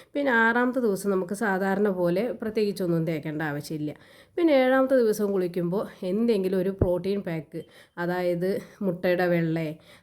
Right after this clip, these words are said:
അല്ലെ അതിൻ്റെ കൂടെ തൈര് ചേർത്തിട്ട് നന്നായി മിക്സ് ചെയ്തിട്ട് അത് കുറച്ച് നേരം തേച്ചിരുന്നിട്ട്, ഏ, നമുക്ക് ആദ്യം കുറച്ച് എണ്ണ തേക്കണം തലയോട്ടിയിൽ, എന്നിട്ട് കഴുകി കളയാം. മുട്ട ഇഷ്ടമില്ലാത്തവർക്ക്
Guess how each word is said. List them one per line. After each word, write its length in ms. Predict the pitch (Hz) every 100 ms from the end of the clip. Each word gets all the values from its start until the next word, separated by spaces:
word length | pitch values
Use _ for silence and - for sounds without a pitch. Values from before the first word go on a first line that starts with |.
| -
അല്ലെ 220 | 170 170 160 165 180
അതിൻ്റെ 260 | 185 - 180
കൂടെ 180 | 180 214 220
തൈര് 260 | 175 175 175
ചേർത്തിട്ട് 480 | 170 165 170 160 226 269 - 202 180
നന്നായി 420 | 175 175 170 180 196
മിക്സ് 200 | 185 175 185
ചെയ്തിട്ട് 320 | 170 170 226 170
അത് 100 | 180 190
കുറച്ച് 240 | 170 - 180
നേരം 220 | 170 175 180
തേച്ചിരുന്നിട്ട്, 680 | 170 185 180 170 170 175 247 - - - - _ 233
ഏ, 40 | 196 175 175
നമുക്ക് 260 | 196 190 208 208 - 226
ആദ്യം 240 | 208 214 226
കുറച്ച് 260 | 220 - 269
എണ്ണ 120 | 202 190
തേക്കണം 300 | 170 180 180 180
തലയോട്ടിയിൽ, 540 | 170 180 175 175 170 247 254
എന്നിട്ട് 280 | 202 175 311 427
കഴുകി 300 | 180 160 170 175
കളയാം. 320 | 147 147 - - -
മുട്ട 140 | 175 233 220
ഇഷ്ടമില്ലാത്തവർക്ക് 800 | - 262 190 180 175 170 170